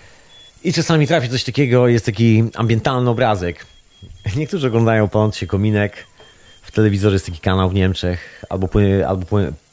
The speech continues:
albo taki spływ barką po takich angielskich kanałach, z kolei taki kanał jest w Anglii. Taki, wiesz, relaksujący. Ja to sobie czasami, jak przy czymś pracuję,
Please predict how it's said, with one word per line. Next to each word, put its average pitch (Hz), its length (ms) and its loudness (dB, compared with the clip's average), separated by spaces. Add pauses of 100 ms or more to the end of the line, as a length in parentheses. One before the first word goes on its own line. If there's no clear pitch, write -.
(280)
albo 92 180 -6
taki 92 260 -6
spływ - 480 0
barką 98 560 0 (360)
po - 80 -16
takich 95 260 -6
angielskich 101 400 0
kanałach, 95 360 -2
z - 60 -20
kolei 87 180 -2
taki 87 160 -6
kanał 87 200 2
jest 87 140 0
w 90 40 0
Anglii. 90 280 0
Taki, 160 180 -10
wiesz, 127 160 0
relaksujący. 110 580 -2
Ja 113 40 -8
to 107 60 -10
sobie 104 160 -4
czasami, 101 300 0
jak 90 160 0
przy - 80 -6
czymś 98 180 -6
pracuję, 101 540 0